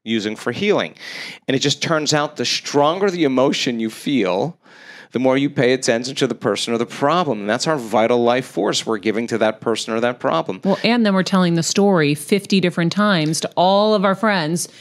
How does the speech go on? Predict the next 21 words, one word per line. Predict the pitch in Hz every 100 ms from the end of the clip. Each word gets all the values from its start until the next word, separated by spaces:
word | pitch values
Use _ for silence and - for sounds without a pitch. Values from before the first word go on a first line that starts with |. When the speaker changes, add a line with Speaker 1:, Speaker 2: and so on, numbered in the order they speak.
| -
Speaker 2:
"Can | - 202
you | 185
believe | 160 180 226 233 180
this?" | 208 262 - 202
And | 180
then | 180
Speaker 1:
Reaffirming, | 139 185 147 254
Speaker 2:
this. | 269 117
Speaker 1:
reaffirming, | 123 135 - 127 131 147 151 160 -
reaffirming | 107 107 - 113 120 123 117
the | 98
same | - 104 101
feeling | 98 - 117 101 92
over | 92 98 95
and | 104
over | 120 110
again. | 90 82 - - - - 110
And |
the | 113
body's | 107 127 127
actually | 107 113 110 95